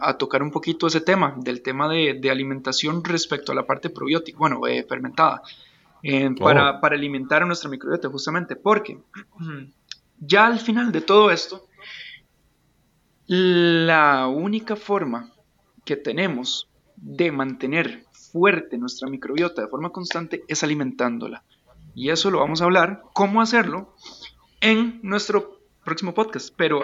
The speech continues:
Speaker 1: así, a modo de spoiler, eh, bueno, alimento fermentado, que es justamente lo que en Symbio tenemos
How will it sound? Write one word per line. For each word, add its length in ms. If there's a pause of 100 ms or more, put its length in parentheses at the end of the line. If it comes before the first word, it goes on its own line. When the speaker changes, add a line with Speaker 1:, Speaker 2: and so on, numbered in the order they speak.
(100)
Speaker 1:
así, 440 (220)
a 120
modo 240
de 60
spoiler, 540 (760)
eh, 460 (840)
bueno, 340
alimento 400
fermentado, 560
que 80
es 100
justamente 480
lo 160
que 120
en 240
Symbio 840 (1120)
tenemos 680